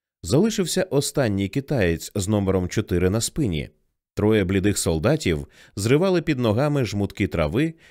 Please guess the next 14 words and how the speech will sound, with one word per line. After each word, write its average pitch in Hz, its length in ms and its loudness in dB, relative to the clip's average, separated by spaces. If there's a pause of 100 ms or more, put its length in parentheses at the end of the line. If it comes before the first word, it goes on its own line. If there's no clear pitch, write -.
(100)
і 202 120 0
витирали 143 500 2
ними 117 280 0
закривавлені 92 720 0
багнети. 110 600 -2 (760)
До 85 160 0
їхніх 101 440 0
лез 160 260 0
прилипла 131 600 0
ще 127 200 -2
якась 110 380 0
рідина 127 420 0
незвичного 104 600 0
кольору 82 520 0